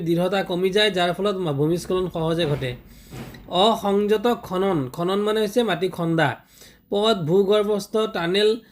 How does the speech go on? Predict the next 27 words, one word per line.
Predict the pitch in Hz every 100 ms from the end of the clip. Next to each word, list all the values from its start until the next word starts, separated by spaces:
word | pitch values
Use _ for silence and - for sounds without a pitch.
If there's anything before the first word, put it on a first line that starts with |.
| _ -
বা | 214
বিভিন্ন | 185 185 214
নিৰ্মাণ | 214 180 180 202 208
কামৰ | 214 208
বাবে | 208 208
পাহাৰ | 202 165 156 202
আৰু | 202 196
ঢালু | 151 175 196
ভূমিত | 190 208
অত্যাধিক | 175 - 190 190
খনন | 180 175 180 180
কৰিলে | 196 196 165 208 - - - -
মাটি | 160 156 190
অত-, | 170 147
অস্থিতিশীল, | 175 170 185 185 185 165 196 - - 208 311 - _ _ _
অস্থিতিশীল | 170 175 185 175 185 202 220
হৈ | 180 175
পৰে। | 175 160 120 - _ _ _ _ _ _ _ _ _ _ _ _ _ _ _
অব্যৱস্থাপিত | 180 190 202 208 202 226 202 214 226
কৃষি, | 202 185 185 208 190 170
কৃষি | 190 165 202
পদ্ধতি। | 180 151 135 135
পৰ্বতীয় | 139 160 180 202 233 226
অঞ্চলত | 208 220 226 190
বদ্ধ | 156 156 151 180
খেতিৰ | 202 202 220
পৰিৱৰ্তে | 190 180 190 208 202 170